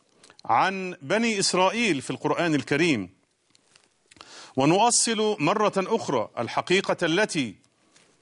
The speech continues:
يعني، أكدت عليها في الحلقتين السابقتين في هذا السياق، الحقيقة التي أريد أن أؤصلها وأن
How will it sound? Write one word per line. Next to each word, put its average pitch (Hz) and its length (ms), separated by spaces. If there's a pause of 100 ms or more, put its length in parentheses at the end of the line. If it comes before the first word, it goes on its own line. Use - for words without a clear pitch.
(220)
يعني، 139 400
أكدت 208 380
عليها 160 480
في - 100
الحلقتين 147 640
السابقتين 131 880
في 104 240
هذا 131 240
السياق، 170 680 (840)
الحقيقة 208 580
التي 208 360
أريد 196 340
أن 139 380
أؤصلها 175 1080
وأن 143 640